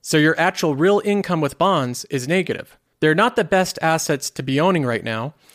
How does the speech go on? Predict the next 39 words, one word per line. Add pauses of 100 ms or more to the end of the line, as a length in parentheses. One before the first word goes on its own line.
(280)
Um,
there's
other
places
you
can
put
your
money
into
productive
companies
that
can
hedge
better
against
inflation. (400)
And
with
your
timeline (380)
being
only
twenty-two
years
old, (480)
you
have
a
long
time
to
wait
out
any
market
conditions.
So